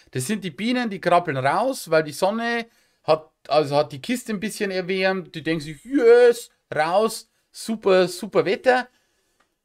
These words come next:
Ja, und dann ist draußen aber kalter Wind. <laughs> Ja, äh, und dann, was machen sie? Na, ja, oh, und dann zurück. Und dann sitzen sie irgendwo auf der Kiste.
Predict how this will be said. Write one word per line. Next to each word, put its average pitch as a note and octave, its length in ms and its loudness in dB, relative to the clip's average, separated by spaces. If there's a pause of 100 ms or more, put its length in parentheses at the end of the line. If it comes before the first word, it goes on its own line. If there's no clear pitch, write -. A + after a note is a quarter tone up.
(220)
Ja, C#3+ 220 6
und C3 120 0
dann D#3 120 2
ist E3+ 140 -4
draußen G3+ 400 2
aber F#3 580 2 (1040)
kalter D3 380 2
Wind. A#2 240 -8 (380)
<laughs> - 320 -20
Ja, G3 260 0 (260)
äh, D3+ 360 2 (1800)
und E3+ 200 0
dann, F3 180 4
was F#3+ 100 2
machen G3+ 300 2
sie? A3 180 0
Na, G#3 280 2 (100)
ja, B3 320 2
oh, C4 320 -2
und A#3+ 140 -4
dann G#3+ 160 2
zurück. C4+ 420 -4 (600)
Und - 160 -6
dann F3 100 2
sitzen A3 320 -6
sie G3 160 -10
irgendwo B3+ 300 -2
auf F#3 340 -2
der E3 120 0
Kiste. D4+ 580 -2